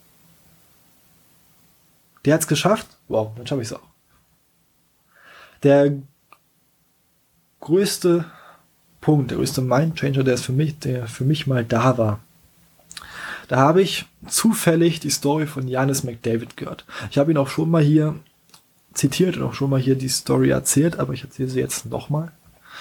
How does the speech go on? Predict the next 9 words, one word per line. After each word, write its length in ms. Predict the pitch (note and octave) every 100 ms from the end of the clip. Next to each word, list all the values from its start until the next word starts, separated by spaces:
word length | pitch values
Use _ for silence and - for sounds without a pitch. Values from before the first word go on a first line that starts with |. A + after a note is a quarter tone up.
| - -
weil 200 | A#2 A#2+
das 140 | A#2
war 60 | A#2+
damals 340 | A#2 A#2 A2+
sehr, 160 | A#2+ A2+
sehr 100 | A2
am 80 | G2
Anfang. 320 | G#2+ A2+ A#2+ - _ _ _ _ _ - - - - - _
Und 600 | D3 C#3+ D3 D3 C#3 -